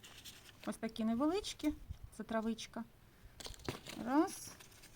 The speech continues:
Ось такі в нас є корінці. О, і ось цей з корінцем. Ну, а інші будемо ось такі лисенькі садити. У великий горщик підуть ті, що з корінцями. На дно насипаємо дренаж.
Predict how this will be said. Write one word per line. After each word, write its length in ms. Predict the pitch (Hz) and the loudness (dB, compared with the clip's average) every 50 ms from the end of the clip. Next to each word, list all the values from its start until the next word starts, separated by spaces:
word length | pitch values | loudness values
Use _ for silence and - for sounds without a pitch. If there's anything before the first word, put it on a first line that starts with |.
| - - - - - - - - - - - - - - - - - | -18 -18 -18 -18 -18 -18 -18 -20 -20 -18 -18 -18 -18 -18 -20 -14 -6
Ось 120 | - 311 - | -6 -4 -4
такі 320 | - - 190 - - 196 | -4 -6 -6 -4 -4 -2
в 40 | 190 | 0
нас 240 | 214 233 269 - - | 2 2 2 4 4
є 120 | 302 320 | 4 4
корінці. 640 | 311 349 339 339 339 339 320 - - - 339 370 359 - - - - - - - - - - - - - - - - - - - - - - - - - - - - - | 6 6 8 10 10 10 10 8 4 4 4 4 4 2 -2 -12 -6 -6 -6 -6 -6 -12 -18 -20 -20 -20 -20 -20 -20 -20 -20 -20 -20 -20 -18 -18 -18 -20 -20 -16 -8 -4
О, 180 | 294 294 294 294 - - - | 0 0 0 0 -2 -2 0
і 100 | 302 349 | 2 2
ось 160 | 339 311 - | 2 0 0
цей 180 | - - 208 | 2 2 2
з 100 | 196 - | 2 0
корінцем. 640 | - - 196 202 190 185 - - - 196 190 185 170 - - - - - - - - - - - - - - - - - - - | -2 -2 6 6 6 6 6 0 0 0 0 0 -2 -4 -10 -16 -20 -20 -20 -20 -20 -20 -18 -16 -16 -16 -16 -18 -20 -20 -14 -8
Ну, 60 | 440 466 | 6 10
а 100 | 381 311 | 12 12
інші 320 | 320 359 392 - - 311 277 | 12 12 12 8 6 6 6
будемо 340 | 233 294 247 285 254 220 226 | 6 8 8 10 10 10 8
ось 80 | 233 | 6
такі 340 | - - 190 - - 247 247 220 - - - - - - - - - - - - - - - - - | 2 -4 -6 0 2 2 2 2 -2 -10 -14 -18 -18 -18 -20 -20 -20 -20 -20 -20 -20 -20 -20 -10 -2
лисенькі 600 | - 233 226 - - 214 202 208 202 - - 190 185 - - - - - - - - - | 0 0 2 4 6 6 8 8 6 4 2 0 0 -2 -8 -14 -16 -16 -14 -12 -4 -2
садити. 420 | 196 180 175 190 180 - - 180 170 - - - - - - - - - - - - - - - | 0 2 2 0 0 0 -4 -6 -6 -6 -12 -18 -18 -20 -18 -16 -14 -12 -12 -10 -10 -10 2 8
У 120 | - 294 | 10 12
великий 400 | 285 370 359 381 381 381 330 302 | 12 12 12 12 12 12 12 12
горщик 480 | 269 254 294 294 277 - - 254 240 - | 12 12 12 12 12 12 8 6 6 8
підуть 380 | - - 277 214 233 233 - - | 8 8 10 12 10 8 8 8
ті, 120 | - 226 | 6 8
що 160 | 220 - 202 | 8 8 6
з 60 | 196 | 6
корінцями. 800 | - - 196 190 190 190 190 - - - 277 320 330 339 339 320 | 10 10 10 12 12 10 8 10 12 12 12 12 12 12 12 12
На 120 | 294 302 277 | 12 12 12
дно 200 | 240 277 302 302 | 12 12 12 12
насипаємо 720 | 277 254 233 - - 214 - - 208 202 196 190 190 185 | 12 12 12 8 6 6 10 10 12 12 12 12 12 12
дренаж. 580 | 185 202 220 226 254 285 330 381 381 - - | 10 12 12 12 12 12 12 10 8 4 -2